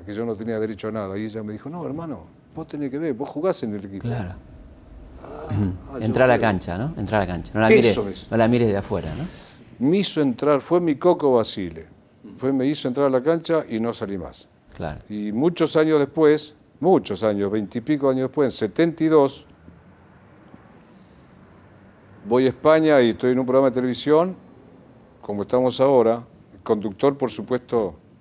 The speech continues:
Speaker 1: no conocía esta historia
Speaker 2: Claro.
Speaker 1: con Perón. Y en un momento del año setenta y dos, y me dice,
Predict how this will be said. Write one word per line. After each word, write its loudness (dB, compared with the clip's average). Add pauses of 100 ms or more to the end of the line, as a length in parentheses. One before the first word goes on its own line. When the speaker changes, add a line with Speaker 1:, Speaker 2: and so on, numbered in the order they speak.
(1500)
Speaker 1:
no -2
conocía 0
esta -2
historia 0 (1300)
Speaker 2:
Claro. -2
Speaker 1:
con -12
Perón. -2 (1500)
Y -8
en -4
un 0
momento 0
del 0
año -4
setenta -4
y -2
dos, -4 (340)
y -12
me -6
dice, -4